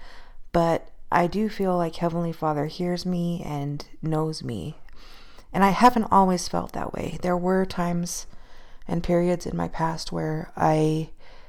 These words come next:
truly wondered if God was listening and if he cared. So, um,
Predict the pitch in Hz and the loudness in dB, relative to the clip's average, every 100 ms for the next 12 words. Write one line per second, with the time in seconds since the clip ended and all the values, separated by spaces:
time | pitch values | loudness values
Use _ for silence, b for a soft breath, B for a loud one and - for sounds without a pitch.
0 | B B - 202 190 170 175 170 160 - | B B 0 2 4 4 4 2 -2 -4
1 | - - 57 - - - 165 165 - 170 | -6 -4 -2 -2 -2 -2 -2 -2 -6 -6
2 | 160 160 160 156 160 - 160 156 - - | -4 -4 -6 -6 -8 -6 -4 -4 -4 -2
3 | 156 160 - B B B B - 156 151 | -2 -2 -8 B B B B 4 4 4
4 | 151 156 156 | 0 -4 -8